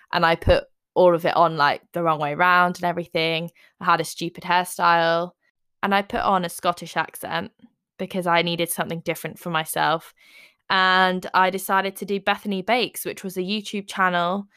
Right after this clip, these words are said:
for baking, and she basically just does everything wrong. And this, w-, I ended up finding this really funny, and I think it's because I played on the vocal comedy and the physical comedy,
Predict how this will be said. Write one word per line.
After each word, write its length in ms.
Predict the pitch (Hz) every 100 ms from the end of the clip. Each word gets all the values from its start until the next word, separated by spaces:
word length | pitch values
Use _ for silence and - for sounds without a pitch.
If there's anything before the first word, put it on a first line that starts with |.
| _ _ _
for 220 | - 208
baking, 760 | 190 247 262 - 160 147 185 214 _ -
and 320 | 185 180 175
she 220 | - 208
basically 420 | 190 185 - 185
just 220 | 175 170
does 160 | 170 165
everything 380 | 165 165 165 165
wrong. 320 | 170 143 - - _ _ _ _ _ _ _ _ _ _
And 160 | 214 233
this, 180 | 233 233
w-, 140 | - _
I 180 | 214 214
ended 300 | 214 214 202
up 100 | -
finding 300 | 208 190 180
this 200 | 180 -
really 220 | 180 175
funny, 420 | - 190 170 160
and 140 | - 175
I 60 |
think 320 | 175 202 190 190
it's 120 | -
because 600 | 190 - 185 170 160 - -
I 200 | 175 180
played 480 | - 196 190 185 -
on 280 | 175 175 170
the 400 | 165 156 156 -
vocal 440 | 165 190 185 - 165
comedy 600 | 160 156 156 151 160 - _ _ _ _ _ - -
and 160 | 185 185
the 40 |
physical 520 | 180 214 190 190 180 170
comedy, 640 | - 180 170 156 156